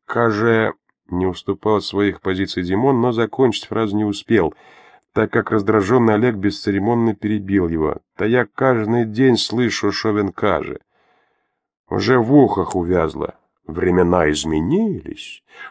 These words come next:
Пора на другой уровень выходить. Неприятным тоном передразнил он отсутствующего брата.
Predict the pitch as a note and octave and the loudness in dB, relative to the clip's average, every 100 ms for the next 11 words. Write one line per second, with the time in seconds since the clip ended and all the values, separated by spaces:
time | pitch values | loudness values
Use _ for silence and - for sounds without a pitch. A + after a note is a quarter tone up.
0 | _ F#2+ G2 G#2 G2 G#2 F#2 G#2+ - F#3+ | _ 0 2 4 4 2 4 2 4 6
1 | A#3+ A#3+ A3 G#3 F#3 F3 - C3 G#2 E2 | 8 8 6 6 4 2 0 0 2 0
2 | C2+ - - _ _ _ - E2+ E2+ F#2 | -2 -14 -20 _ _ _ -4 -2 0 0
3 | F2+ F#2 F2+ D#2+ A#2 A#2+ G#2+ F#2+ F#2+ F#2+ | 0 0 -2 -2 -2 -2 -2 -4 -2 0
4 | F2 F#2+ G2+ G2 F#2 F2+ - E2+ - F2+ | 0 0 0 -2 -4 -8 -8 -8 -6 -8
5 | - F#2 F2+ F2 D2+ D2+ | -6 -6 -4 -6 -8 -14